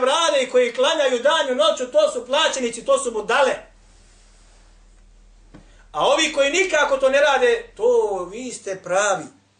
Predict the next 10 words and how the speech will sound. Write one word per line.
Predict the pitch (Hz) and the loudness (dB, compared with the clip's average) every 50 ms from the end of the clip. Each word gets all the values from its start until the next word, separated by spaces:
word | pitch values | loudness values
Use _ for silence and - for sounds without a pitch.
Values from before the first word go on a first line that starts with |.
| _ _ _ _ _ _ _ _ _ _ _ _ _ _ _ _ _ _ _ _ _ _ _ _ _ _ _ _ - | _ _ _ _ _ _ _ _ _ _ _ _ _ _ _ _ _ _ _ _ _ _ _ _ _ _ _ _ -4
Je | 180 208 | -2 -2
li | 233 220 | 0 -2
ih | 220 | 0
prevario | 233 269 311 311 320 311 311 285 277 | 0 0 2 2 2 2 4 2 2
na | 262 | 2
sud? | - 320 302 - - - | -2 -6 -8 -10 -10 -14
Prevario. | - 160 170 196 202 175 - - - _ _ _ _ _ _ _ _ _ _ _ _ _ _ _ _ _ _ _ _ _ _ _ _ _ _ _ _ _ _ _ _ _ _ _ _ _ _ _ _ _ _ _ _ _ _ _ _ _ _ _ _ _ _ _ _ _ _ _ _ _ | -20 -18 -18 -18 -18 -20 -20 -20 -20 _ _ _ _ _ _ _ _ _ _ _ _ _ _ _ _ _ _ _ _ _ _ _ _ _ _ _ _ _ _ _ _ _ _ _ _ _ _ _ _ _ _ _ _ _ _ _ _ _ _ _ _ _ _ _ _ _ _ _ _ _
Pogledajte, | - 220 262 269 277 233 - - 220 | -2 0 0 2 2 0 0 -2 -2
osobina | 214 - - 220 220 302 330 311 294 - - - | -4 -2 -4 -2 -2 -2 0 0 0 -2 -2 0
prevare | 254 302 339 330 285 262 240 202 - | 0 2 2 2 2 0 0 -2 -4